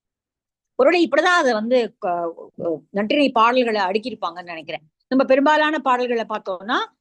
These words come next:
முதல் பாடல்ல வரக்கூடிய, முந்தைய பாடல்ல வரக்கூடிய ஏதாவது ஒரு வார்த்தையோ, ஏதோ ஒரு வரியோ அடுத்த பாடல்லையும் வரும். அந்த மாதிரிதான் ஒரு, ஒரு அடுக்குமுறையே வச்சிருக்காங்க. இங்க முதல் பாடலையும் துணி வந்தது. "துணி படர்ந்து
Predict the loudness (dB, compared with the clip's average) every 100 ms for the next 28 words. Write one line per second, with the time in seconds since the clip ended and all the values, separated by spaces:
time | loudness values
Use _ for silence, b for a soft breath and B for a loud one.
0 | _ -6 -2 0 0 0 0 0 -2 -6
1 | -8 -6 -4 -4 -6 _ -10 -6 0 0
2 | 0 -2 -2 -4 -8 -8 -4 2 4 4
3 | 2 0 0 -2 -4 -6 -8 -6 -6 -4
4 | -4 -2 -4 0 -2 -2 b b -6 -4
5 | -2 0 -2 -2 -6 -6 -8 -12 _ -20
6 | -20 _ -2 2 2 0 0 2 2 2
7 | 0 0 -2 -4 -2 -2 -2 -4 -8 -8
8 | -6 -6 -6 -8 -6 -6 -6 -12 _ _
9 | _ -2 2 4 2 2 -2 -4 -8 -8
10 | -8 -10 -10 -10 -12 _ _ _ 2 4
11 | 4 4 2 2 2